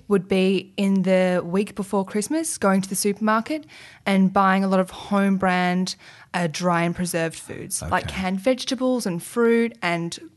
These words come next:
Speaker 1: uh, baking ingredients. And then closer to the day itself,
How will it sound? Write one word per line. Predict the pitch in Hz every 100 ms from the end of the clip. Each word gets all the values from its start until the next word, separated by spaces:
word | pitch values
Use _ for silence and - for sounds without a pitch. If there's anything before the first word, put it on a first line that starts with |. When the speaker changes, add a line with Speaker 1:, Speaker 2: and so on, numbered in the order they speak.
| _
Speaker 1:
uh, | 190 170 185
baking | 226 233 233
ingredients. | 220 226 220 220 226 226 - - - - -
And | 214 208
then | 208 196 196 196 -
closer | - 226 214 208
to |
the | 196
day | 185 165
itself, | - 202 233 311 -